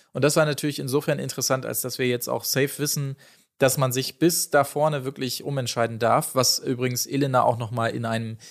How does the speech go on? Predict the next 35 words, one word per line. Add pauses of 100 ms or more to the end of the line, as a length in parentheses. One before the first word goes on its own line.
(340)
Instagram (100)
Q
and
A
be-,
bestätigt
hat. (600)
Ähm,
genau,
also
anders
als
bei
anderen
Formaten
muss
man
nicht
vorher, (560)
äh,
verkünden,
wen
man
nominieren
wird,
sodass
die
Produktion
das
dann
lustig
in
der
Reihenfolge
auch,